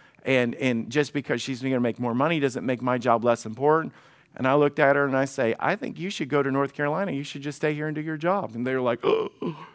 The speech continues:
Like I said, "Why? What's the deal? You're not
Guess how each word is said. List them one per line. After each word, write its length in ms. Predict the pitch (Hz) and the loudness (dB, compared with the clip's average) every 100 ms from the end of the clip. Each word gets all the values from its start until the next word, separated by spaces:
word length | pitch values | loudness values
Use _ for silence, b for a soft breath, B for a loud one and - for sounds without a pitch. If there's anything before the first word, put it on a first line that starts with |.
| B | B
Like 180 | 165 170 | -6 -2
I 80 | 165 | -2
said, 280 | - 185 160 | 0 -2 0
"Why? 480 | 165 208 277 135 101 - | 2 2 2 -2 -6 -6
What's 360 | 156 175 - | -4 -4 -6
the 120 | - | -4
deal? 380 | 170 185 214 123 | 0 2 2 0
You're 120 | 117 | 0
not 300 | 139 127 - | -2 -2 -2